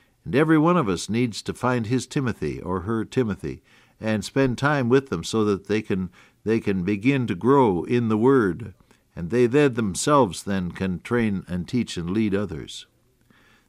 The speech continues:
This is the way it is. This was not unusual. This is not out of the way. This is the way God works. What was it? Paul was the real article. And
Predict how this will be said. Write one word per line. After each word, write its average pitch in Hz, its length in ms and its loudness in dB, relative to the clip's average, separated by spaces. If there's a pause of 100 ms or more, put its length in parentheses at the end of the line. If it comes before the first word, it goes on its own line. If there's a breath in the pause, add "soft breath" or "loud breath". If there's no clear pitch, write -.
This 101 180 -4
is 110 100 -4
the 135 100 6
way 160 200 6
it 175 80 6
is. 175 460 6 (260)
This 139 200 2
was 147 220 2
not 190 320 2
unusual. 160 640 4
This 127 160 4
is 135 140 2
not 175 300 0
out 175 200 4
of 147 140 2
the 156 120 4
way. 156 300 6
This 143 200 0
is 147 100 -2
the 139 100 0
way 147 140 4
God 135 300 4
works. 180 440 4 (300 soft breath)
What 160 200 4
was 185 260 6
it? - 120 -4 (460 soft breath)
Paul 147 480 8
was 98 200 0
the 110 100 2
real 131 260 8
article. 107 540 2 (640 soft breath)
And 104 540 -2